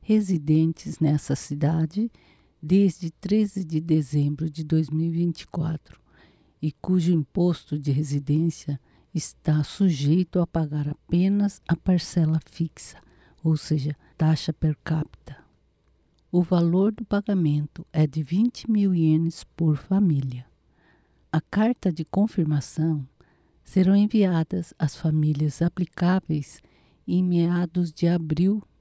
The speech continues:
pelo correio. Informações, Divisão de Bem-Estar, Seção de Bem-Estar Comunitário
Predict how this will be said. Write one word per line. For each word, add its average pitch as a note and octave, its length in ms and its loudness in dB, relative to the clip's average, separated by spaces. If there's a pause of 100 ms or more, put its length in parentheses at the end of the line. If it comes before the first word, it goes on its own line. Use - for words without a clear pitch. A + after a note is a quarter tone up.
pelo F3 200 0
correio. D#3 600 0 (1000)
Informações, E3+ 1000 0 (320)
Divisão E3 600 0
de F3 100 -4
Bem-Estar, E3+ 840 -2 (560)
Seção G3 580 0
de G3 140 -2
Bem-Estar F#3 800 0
Comunitário D3+ 960 0